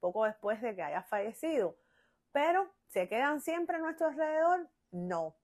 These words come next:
Los animales hacen la transición al igual que lo hacemos nosotros. Incluso en el caso de que la mascota haya tenido que ser sacrificada debido a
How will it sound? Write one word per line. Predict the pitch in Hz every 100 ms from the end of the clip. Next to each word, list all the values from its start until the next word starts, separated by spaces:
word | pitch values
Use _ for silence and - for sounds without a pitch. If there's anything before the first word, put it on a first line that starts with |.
| _
Los | - 165
animales | 175 190 208 220 254 311 302 -
hacen | 202 226 - 254
la | 202
transición | 190 180 190 185 254 311 339
al | - 175
igual | 175 175
que | 180
lo | 190
hacemos | 180 190 208 202
nosotros. | 170 160 - 165 160 165 _ -
Incluso | 170 - 262 269 170 - _ _ _ -
en | 175
el | 170 160
caso | 214 214 - 269
de | 202 170
que | 170 160
la | 160 156
mascota | 156 - 226 240 208
haya | 170 202
tenido | 202 214 220
que | 185
ser | - 208
sacrificada | 247 226 190 185 175 175 196 226 277 302
debido | 185 160 165 202 214
a | 165 151 -